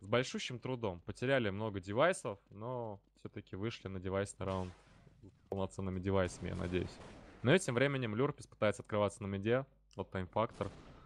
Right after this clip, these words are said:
А, выпад именно на мидл от диффенса Морти Морт, он же Свет Зор. Свет Зор. Заркадил банан,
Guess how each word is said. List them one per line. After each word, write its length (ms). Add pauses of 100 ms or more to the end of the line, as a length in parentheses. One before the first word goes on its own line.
(320)
А, 140
выпад 380
именно 240
на 200
мидл 500
от 600 (100)
диффенса 600
Морти 340
Морт, 320 (300)
он 240
же 200
Свет 220 (220)
Зор. 200 (680)
Свет 140 (160)
Зор. 220 (520)
Заркадил 460
банан, 420